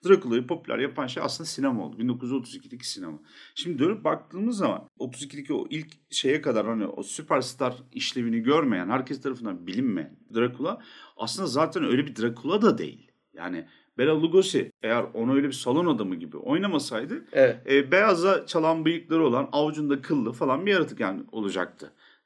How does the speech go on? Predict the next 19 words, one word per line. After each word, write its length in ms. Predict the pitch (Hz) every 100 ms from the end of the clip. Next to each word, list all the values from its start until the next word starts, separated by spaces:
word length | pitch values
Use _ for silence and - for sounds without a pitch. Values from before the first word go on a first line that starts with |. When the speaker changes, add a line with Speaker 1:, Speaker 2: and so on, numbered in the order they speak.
| - -
Speaker 1:
Seksi 420 | - 151 - 151
salon 300 | 165 156 139
adamı 420 | 104 92 139 165
ya 120 | 120
da 140 | 135 131
korkutucu, 720 | 135 131 131 113 113 143 - - - _
e, 340 | - 117 117 110
cezbedici 880 | 117 135 147 147 110 92 87 80 -
vampir 360 | 113 120 120 127
hissini 280 | 110 - 190
yaratamayacak. 520 | 131 139 101 82 - -
Şimdi 280 | 170 104
Netflix 580 | 135 214 240 139 - - _ - - _ -
bin 100 | 143
dokuz 220 | 160 165
yüz 80 | 165
otuzlarda 800 | 170 - 175 165 147 202 - _ -
sinemanın 680 | - 117 185 214 147 92 - - _ _
flick 440 | - 147 202